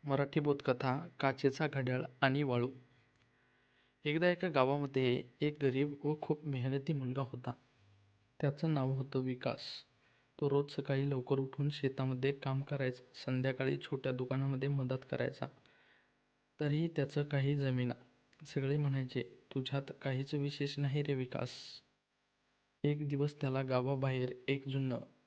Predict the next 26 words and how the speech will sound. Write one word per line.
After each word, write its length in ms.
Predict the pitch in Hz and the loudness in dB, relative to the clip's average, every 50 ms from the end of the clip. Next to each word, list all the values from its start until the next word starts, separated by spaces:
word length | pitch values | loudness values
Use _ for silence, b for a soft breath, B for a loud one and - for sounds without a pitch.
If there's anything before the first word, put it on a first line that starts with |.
| - | -4
मोडकळीस 720 | 139 139 135 135 135 135 139 - 147 143 139 131 123 - - - | -2 0 0 2 0 -2 -2 0 2 2 2 2 -2 -4 -4 -2
आलेलं 400 | - 131 131 131 131 131 131 131 | 0 0 2 0 0 -2 -2 -2
काचेचं 580 | 131 - - 131 131 131 - 139 131 - 139 131 | -4 -4 -4 -4 -4 -2 -2 -2 -2 -2 -2 -2
घड्याळ 300 | 135 131 123 127 127 127 | -2 -2 -2 -2 -2 -4
सापडलेलं. 680 | 127 - - 127 127 - 127 123 120 120 123 120 123 - - - - _ _ _ _ _ _ _ _ _ _ _ _ _ _ _ _ _ _ _ _ - | -2 -2 -2 -4 -2 -2 -2 0 0 0 -2 -2 -4 -10 -14 -18 -20 _ _ _ _ _ _ _ _ _ _ _ _ _ _ _ _ _ _ _ _ 2
त्याने 240 | 147 139 143 151 | 2 4 4 4
ते 160 | 147 151 156 147 | 2 0 -2 -2
घरी 280 | 143 139 135 135 135 | 0 0 0 2 0
आणलं 340 | 139 - 143 139 135 135 143 | 0 0 0 0 0 2 2
आणि 220 | 139 135 135 143 | 0 2 0 0
स्वच्छ 380 | 139 - - 139 135 139 - - | -2 -2 -4 -6 -6 -2 0 0
केलं, 320 | 131 139 - - - - - - - - _ _ - | 0 0 0 -2 -2 -2 -4 -8 -12 -20 _ _ -2
पण 220 | 139 143 147 147 | 0 2 2 2
घड्याळ 380 | 135 135 127 123 127 127 127 139 - - - _ _ - - | 2 2 2 2 2 0 0 -2 -4 -10 -18 _ _ -6 -2
चालेच 400 | 143 135 131 131 135 135 135 - - | 0 2 4 4 2 2 0 0 -2
ना. 120 | 139 123 127 131 - - _ _ _ _ _ _ _ _ _ _ _ - | -2 -2 -2 -6 -10 -14 _ _ _ _ _ _ _ _ _ _ _ -10
विकास 420 | 135 139 139 143 - 156 156 151 | -8 -8 -6 -2 -2 -2 0 2
रोज 280 | 147 139 139 143 143 143 - | 2 2 2 2 0 0 0
त्याला 220 | 139 131 131 131 127 - - - _ _ _ - | 0 2 2 0 -2 -4 -10 -20 _ _ _ -6
वळण 400 | 139 131 135 131 131 135 143 139 | -6 -4 -2 -2 0 2 2 2
द्यायचा, 360 | 127 123 120 127 127 - - - - - _ _ _ _ _ | 2 2 2 0 -2 -2 -4 -6 -6 -8 _ _ _ _ _
पण 160 | - 147 147 | -4 -2 -2
काहीच 400 | 143 147 131 120 135 139 143 - | -2 -2 -2 -2 -2 -2 -4 -4
फरक 260 | - - 135 131 135 - | -6 -4 -4 -4 -4 -4
पडत 280 | - 139 139 143 - | -2 -2 -2 0 -2
नव्हता. 340 | 151 131 120 131 127 - - | -2 -4 -4 -4 -6 -6 -6